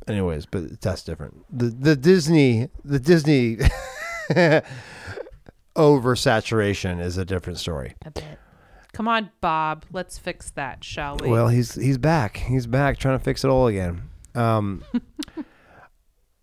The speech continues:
Speaker 1: so the fact that, like, even J J Abrams said he wanted his Obi-Wan moment in Star Trek.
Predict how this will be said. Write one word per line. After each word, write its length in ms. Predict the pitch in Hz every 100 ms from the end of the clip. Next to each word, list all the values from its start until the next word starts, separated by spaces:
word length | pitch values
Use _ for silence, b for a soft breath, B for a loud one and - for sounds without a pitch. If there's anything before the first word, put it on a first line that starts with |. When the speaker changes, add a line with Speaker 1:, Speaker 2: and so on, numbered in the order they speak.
| _ _ _ _ -
Speaker 1:
so 640 | - 160 147 139 139 95 127 - _ _ _ -
the 180 | 131 127
fact 380 | - 156 151 -
that, 260 | 117 104 - _ _ -
like, 260 | 127 110 -
even 400 | 170 175 180 135
J 200 | 107 147
J 100 | 123
Abrams 340 | 117 127 107 95
said 260 | 127 104
he 200 | 87 117
wanted 380 | 110 113 110 101
his 280 | 87 104 95
Obi-Wan 580 | - 110 110 107 95 92
moment 520 | 92 95 90 80 - - -
in 400 | 104 92 87 80
Star 340 | - - 82
Trek. 420 | 76 - - -